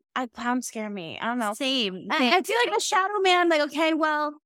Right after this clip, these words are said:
Speaker 1: what do you, what can you do to me? Right. In
Speaker 2: But
Speaker 1: this
Speaker 2: what
Speaker 1: moment.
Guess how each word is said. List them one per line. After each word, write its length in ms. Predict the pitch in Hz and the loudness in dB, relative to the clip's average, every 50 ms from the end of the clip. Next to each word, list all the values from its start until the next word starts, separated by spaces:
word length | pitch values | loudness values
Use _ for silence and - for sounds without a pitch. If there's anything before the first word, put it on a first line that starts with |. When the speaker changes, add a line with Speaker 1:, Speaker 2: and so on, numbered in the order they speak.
| _ _ _ - | _ _ _ -10
Speaker 1:
what 240 | 254 233 254 302 302 | -4 0 4 4 4
do 60 | 294 311 | 4 4
you, 80 | 302 | 2
what 180 | 254 302 302 - | 4 4 2 4
can 200 | - - 330 302 | 2 0 0 0
you 140 | 294 262 220 | 0 -4 -8
do 300 | 196 - 226 226 247 214 | -10 -6 -6 -4 -4 -6
to 200 | - - 226 175 | -6 -6 -6 -6
me? 420 | 165 120 - 58 52 - - 247 _ _ _ _ _ _ - | -6 -8 -12 -14 -16 -16 -18 -20 _ _ _ _ _ _ -8
Right. 460 | 220 220 269 392 508 640 - 320 240 _ _ - - _ _ _ _ _ _ _ _ _ _ _ _ _ _ _ _ _ _ _ _ - | -4 2 4 4 4 4 0 -2 -6 _ _ -20 -20 _ _ _ _ _ _ _ _ _ _ _ _ _ _ _ _ _ _ _ _ 0
In 60 | 247 | 2
Speaker 2:
But 40 | 277 254 | 2 4
Speaker 1:
this 140 | 262 262 | 2 2
Speaker 2:
what 80 | 254 254 | 0 0
Speaker 1:
moment. 480 | 262 233 226 226 208 190 165 117 - | 2 2 4 4 2 0 -2 -4 -6